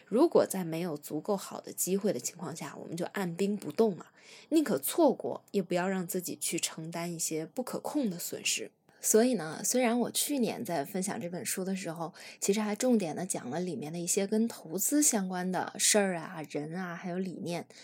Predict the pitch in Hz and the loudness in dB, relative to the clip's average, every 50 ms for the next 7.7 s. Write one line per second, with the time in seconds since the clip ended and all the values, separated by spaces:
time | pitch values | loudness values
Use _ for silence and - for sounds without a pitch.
0 | - - - - - - - - 277 277 - - 262 247 233 220 220 - 302 311 | -18 -18 -16 -16 -18 -4 4 6 6 6 6 6 6 6 6 6 6 4 2 2
1 | 349 349 311 214 180 156 - - 175 175 - - 196 - - 92 - - - 190 | 2 4 4 2 2 2 0 -2 -4 -6 -6 -8 -10 -10 -10 -8 -6 -4 -2 -2
2 | 180 175 - 196 196 196 196 196 - 156 160 180 190 175 165 170 175 190 - - | -2 -2 -2 -2 -2 -2 -2 -2 -4 -4 -4 -4 -4 -4 -4 -4 -6 -8 -12 -18
3 | - - - - - - - 247 247 247 - 269 247 190 185 202 220 196 - - | -20 -16 -16 -14 -12 -6 0 2 2 4 6 6 6 6 4 2 -2 -2 -4 -4
4 | - - - 226 226 247 240 233 - - - 185 185 175 143 - - - - 190 | -6 0 4 6 6 6 6 4 0 -2 -4 -4 -4 -2 -2 -2 -2 -2 0 0
5 | 190 170 165 180 - 180 165 - - - - - - - - - - - 220 202 | -2 -2 -4 -4 -6 -6 -6 -8 -8 -10 -14 -20 -20 -20 -20 -4 6 8 10 10
6 | 185 156 143 - - 170 208 - - 180 185 208 214 - - - - - - 123 | 10 6 2 0 2 4 6 6 4 4 2 -2 -4 -4 -6 -6 -8 -6 -6 -4
7 | 147 - - - - 165 160 202 202 202 196 160 - | 0 2 4 4 4 4 2 0 0 0 0 -2 -4